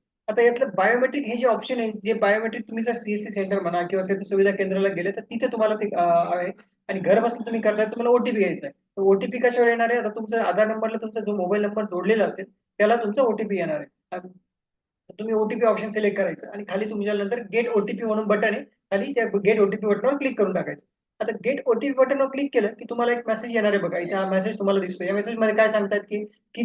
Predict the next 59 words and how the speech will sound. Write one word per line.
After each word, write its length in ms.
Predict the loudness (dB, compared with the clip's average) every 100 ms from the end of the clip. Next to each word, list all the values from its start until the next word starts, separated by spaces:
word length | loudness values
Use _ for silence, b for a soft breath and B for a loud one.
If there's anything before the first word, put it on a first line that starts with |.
| -2
तुमचं 260 | -2 0 2
यादीमध्ये 400 | 4 4 4 4
नाव 240 | 4 4
असेल, 200 | 2 0
म्हणजे 180 | -4 -2
अनुदानासाठी 520 | 0 2 2 2 2
पात्र 260 | 2 2 0
ठरलेले 360 | -2 -4 -2 -2
शेतकऱ्यांची 540 | -2 0 0 0 -2
जी 160 | -2 0
यादी 240 | 2 2
आहे 140 | 2
त्याच्यामध्ये 340 | 0 -4 -2 -2
तुमचं 240 | -2 -2
नाव 220 | 2 2
असेल 200 | 2 0 -10 -18 _ -4
आणि 180 | -2 -2 -2
तुमचं 360 | -2 2 2
मोबाईल 240 | 4 2 2
नंबर 240 | 4 2
प्रॉपरली 520 | 2 2 2 2 0
म्हणजे 160 | 0 0
बरोबर 300 | 4 4 4
तुमचा 260 | 0 0
आधार 200 | 2 2
कार्डला 240 | 2 2 0
जोडलेला 360 | 0 2 2
असेल 220 | 2 -2 -10
तर 100 | -8
तुम्हाला 240 | -4 -2
त्याच्यावर 340 | -2 -2 0 2
आता 80 | 2
ओटीपी 300 | 2 2 2
आलेला 260 | 2 2
असेल. 220 | 2 -2 -10 _ _ _ _ -20 -2
जर 200 | -2 0
तुम्हाला 240 | 2 4 6
जो 100 | 6
ओटीपी 320 | 6 2 0
मिळाला 280 | 4 6 4
तर 120 | 4
ओटीपी 340 | 2 2 0
इथे 120 | 4 4
या 80 |
बॉक्समध्ये 420 | 4 2 0 -4 -2
टाकून 180 | -2
घ्यायचा. 180 | -4 -2
इथे 100 | 0
ओटीपी 280 | 0 2 2
टाकण्यासाठी 460 | 2 2 -2 -2 -2
जे 100 | 0
बॉक्स 260 | 2 2
दिलेला 180 | 0 0
आहे 100 | 0
त्या 100 | 0
ओटीपी 340 | -4 -2 0
बॉक्समध्ये 500 | 2 0 0 -2 0
पण 140 | 0 2
टाकायचा 360 | 0 0 -2